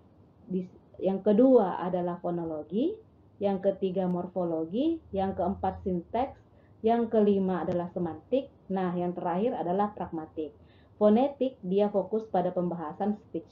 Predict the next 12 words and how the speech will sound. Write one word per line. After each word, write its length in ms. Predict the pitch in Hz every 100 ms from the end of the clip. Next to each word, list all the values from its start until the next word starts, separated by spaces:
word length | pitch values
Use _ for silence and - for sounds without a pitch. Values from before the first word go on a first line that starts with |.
| -
sound. 320 | 165 156 143 - _ _ _ _ _
Fonologi, 800 | 208 220 226 220 208 190 277 320 _
dia 400 | 180 202 220 220
fokus 400 | 208 185 226 233 -
pada 400 | 175 175 214 233 - _ _ -
pembahasan 800 | 196 185 190 175 - 226 262 254 -
fonem. 400 | 196 190 170 135 - _ _ -
Morfologi, 800 | 185 208 233 220 254 233 196 226
dia 240 | 202 208 226
fokus 340 | 214 202 233 233 -
pada 480 | 180 180 214 233 - - -
pembentukan 720 | 214 202 185 180 185 226 226